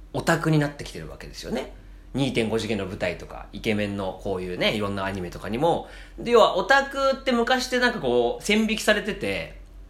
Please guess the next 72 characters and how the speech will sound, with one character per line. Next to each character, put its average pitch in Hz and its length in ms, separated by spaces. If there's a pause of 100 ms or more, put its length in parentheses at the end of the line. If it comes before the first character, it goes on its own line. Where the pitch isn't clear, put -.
(580)
オ 104 60
タ 180 140
ク 208 80
は 208 80
オ 135 40
タ 117 120
ク - 60
だ 123 80
っ 123 40
た - 100
け 95 80
ど、 87 260
今 262 200
み-、 208 360
ち - 60
ょ 247 40
っ - 20
と 156 80
進 269 300
出 247 180
し - 100
て 226 100
き - 80
て - 80
る - 80
と - 80
い 78 40
う 78 60
か、 - 240 (340)
別 208 160
に 247 300
見 202 140
た 277 120
目 277 80
的 262 100
に 254 80
別 233 100
に 233 40
オ 185 120
タ 247 140
ク 254 160
っ - 20
ぽ 254 160
く 220 100
な 214 140
い - 160 (160)
と - 80
か 98 300
い 123 100
う 127 220
友 170 180
達 214 160
が 208 60
い 202 60
っ - 20
ぱ 208 160
い、 175 40
<laughs> 165 80
な 151 80
ん 127 80
か - 60
そ 151 100
ん - 20
な 143 60
言 151 100
い - 20
方 151 180
あ 123 40
れ 123 80
だ 151 80
け 117 80
ど、 110 180